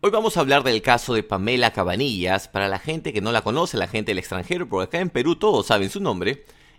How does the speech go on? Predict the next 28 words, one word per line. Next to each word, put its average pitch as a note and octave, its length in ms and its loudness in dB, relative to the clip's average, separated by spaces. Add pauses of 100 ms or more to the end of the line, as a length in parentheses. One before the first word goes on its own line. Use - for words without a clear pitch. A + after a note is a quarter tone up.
(120)
esta F3 320 -2
chica - 440 -4
ha A#2 120 4
generado A2 520 0
más C#3+ 280 -2
dinero A#2 380 -2
que F2+ 120 -6
Daddy G#2+ 300 -2
Yankee, F2 460 -2
que B2 120 -6
Bad C#3 220 0
Bunny, G2 420 -4 (220)
que G#3 80 4
el G#3 40 6
mismo G3 280 0
Don E3 160 2
Omar C3 340 6
que F2 60 -4
está A2+ 160 -2
viniendo G#2+ 340 0
ahora G2 140 2
en F2 40 -4
Halloween, A2+ 480 0 (320)
y D#3+ 60 -2
sin G3+ 180 -6
tener G#3+ 280 2
que F#3 80 -2
cantar, F3+ 500 0